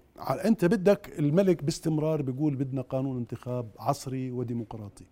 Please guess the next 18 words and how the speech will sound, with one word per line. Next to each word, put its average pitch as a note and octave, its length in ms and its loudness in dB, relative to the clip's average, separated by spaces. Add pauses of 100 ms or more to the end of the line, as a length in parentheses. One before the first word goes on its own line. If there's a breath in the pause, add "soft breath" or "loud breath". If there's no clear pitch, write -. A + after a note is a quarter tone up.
(720 soft breath)
ما A#3 160 0
قالش، F#3+ 500 0 (760)
آه، A#2+ 380 -2
غيروا، E3 580 12 (400)
آه، C#3 120 -2
بنية D3+ 520 12
مجلس B2+ 380 2
النواب، A2 400 -4 (460 soft breath)
شيلوا E3+ 340 8
من D#3 160 6
إربد C#3+ 360 2
وحطوا D3 420 0
بعمان، C#3 560 4
وشيلوا C#3 320 0
من C3+ 120 -2
عمان C3+ 380 -2
وحطوا B2+ 320 -6
بالطفيلة. A#2+ 560 -6